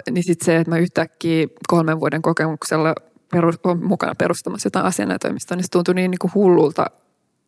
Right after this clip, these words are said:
jutulta, et, et, et siinä niinku lähti niinku, mä lähdin sit niinku vähän kyseenalaistamaan niinku ka-, ka-,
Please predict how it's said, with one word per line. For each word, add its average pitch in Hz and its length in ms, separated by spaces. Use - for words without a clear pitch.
jutulta, - 540
et, 190 200
et, - 260
et 180 120
siinä 165 260
niinku 170 200
lähti - 280
niinku, 170 420
mä 170 180
lähdin 170 260
sit - 80
niinku 175 200
vähän 175 160
kyseenalaistamaan - 720
niinku 214 180
ka-, - 140
ka-, - 160